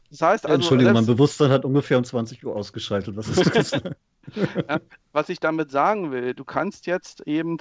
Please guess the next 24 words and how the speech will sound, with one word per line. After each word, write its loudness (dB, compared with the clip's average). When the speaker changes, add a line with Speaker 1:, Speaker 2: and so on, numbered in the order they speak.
Speaker 1:
dieses -6
ausnutzen, 0
indem 2
du 4
eben 4
feststellst 0
über 0
Eye-Tracking, -2
okay, -2
meine 2
Augen, 0
äh, 4
sind 0
gerade 4
in -2
dieser -2
Bewegung 0
und -2
da 4
komme -4
ich -10
zu -6
dem, 0
äh, 2